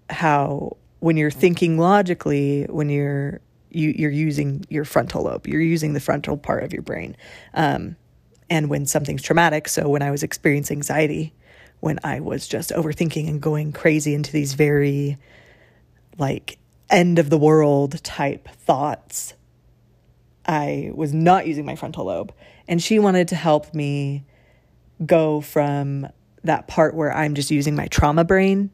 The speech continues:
to know, okay, let's come back to using our frontal lobe. Let's come back to checking in with our emotions and coming back to a place where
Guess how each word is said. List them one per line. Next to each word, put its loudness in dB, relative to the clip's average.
to 2
know, 2
okay, 0
let's -4
come -2
back 0
to -4
using 6
our 4
frontal 0
lobe. 0
Let's -2
come -2
back -2
to -2
checking -2
in 2
with 0
our 2
emotions -4
and -10
coming -8
back -6
to 0
a -6
place -6
where -4